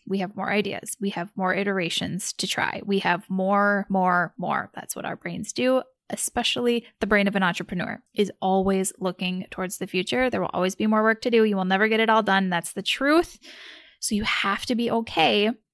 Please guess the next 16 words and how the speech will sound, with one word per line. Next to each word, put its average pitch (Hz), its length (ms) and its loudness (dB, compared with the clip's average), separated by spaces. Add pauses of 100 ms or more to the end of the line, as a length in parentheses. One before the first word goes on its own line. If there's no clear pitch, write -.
(140)
with 247 200 -4
trusting 233 400 -2
yourself 262 520 0 (580)
that 208 200 -2
you 226 260 -2
will 240 180 -2
get 226 200 -2
it 220 120 0
all 214 200 0
done 208 520 -2 (320)
when 190 240 2
it 180 100 -2
needs 196 260 -4
to - 80 -8
be 190 80 -6
done. - 280 -10